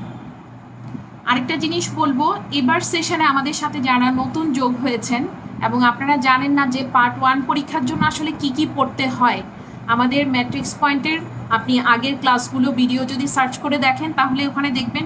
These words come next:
পেপার ওয়ান, পেপার টু এবং পেপার থ্রি কতটুকু পড়তে হবে, কি প্রিপারেশন নিতে হবে, সেই অনুযায়ী রেকর্ডিংগুলো করা আছে। আপনারা চাইলে আমাদের YouTube চ্যানেল থেকেও সেগুলো দেখে নিতে পারেন। আগের মতো আর গাইনি ফ্যাকাল্টির পরীক্ষায় মানে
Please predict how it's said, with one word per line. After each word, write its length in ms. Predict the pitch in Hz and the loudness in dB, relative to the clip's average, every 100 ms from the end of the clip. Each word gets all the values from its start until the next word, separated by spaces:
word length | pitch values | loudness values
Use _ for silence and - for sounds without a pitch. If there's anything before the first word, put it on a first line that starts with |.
| - | -2
পেপার 260 | - 311 311 254 | 0 2 2 4
ওয়ান, 220 | 254 277 370 - | 4 2 -2 -6
পেপার 280 | 262 311 311 - | -2 0 0 0
টু 100 | 320 453 - - 254 | -2 -2 -6 -4 0
এবং 120 | 294 294 330 | 0 0 -2
পেপার 260 | 320 320 - | 0 0 0
থ্রি 160 | - 254 - - - - 240 | -4 -4 -6 -14 -12 0 0
কতটুকু 380 | 240 254 294 277 302 | 2 -2 -2 0 0
পড়তে 260 | 262 330 294 | 0 0 0
হবে, 200 | 285 277 294 | 0 -2 -4
কি 100 | - 311 | -2 -2
প্রিপারেশন 460 | 320 302 302 294 311 294 | 0 0 0 0 -2 -2
নিতে 160 | 302 294 | -2 0
হবে, 180 | 294 349 427 | 0 0 -2
সেই 160 | - 285 277 | -2 0 0
অনুযায়ী 320 | 254 285 339 - - - - - - - | 0 0 -2 -4 -10 -14 -12 -12 -12 -4
রেকর্ডিংগুলো 500 | 277 320 320 330 330 302 | 0 2 0 2 2 4
করা 180 | 269 262 196 | 4 4 2
আছে। 200 | - - - - - - - - 247 | 0 -8 -10 -12 -10 -12 -12 -4 -2
আপনারা 240 | 247 285 294 | 2 0 2
চাইলে 180 | 294 285 277 | 2 2 2
আমাদের 200 | 277 277 | 2 2
YouTube 320 | 254 247 311 302 | 2 0 0 0
চ্যানেল 240 | 285 269 285 302 | 0 2 2 0
থেকেও 180 | 339 359 | 0 0
সেগুলো 220 | 294 262 254 | 0 0 0
দেখে 180 | 254 277 277 | 0 2 2
নিতে 160 | 247 220 | 2 0
পারেন। 200 | 180 - - - - - - - 240 | 0 -2 -10 -12 -12 -12 -12 0 2
আগের 240 | 254 320 330 | 4 2 2
মতো 160 | 339 349 330 | 0 2 0
আর 60 | 294 247 | 2 2
গাইনি 260 | 254 269 277 311 | 2 2 0 -2
ফ্যাকাল্টির 420 | 294 294 285 247 | -2 -2 -2 -2
পরীক্ষায় 460 | 277 254 - 285 277 262 | -2 -4 -2 0 2 2
মানে 160 | 247 | 2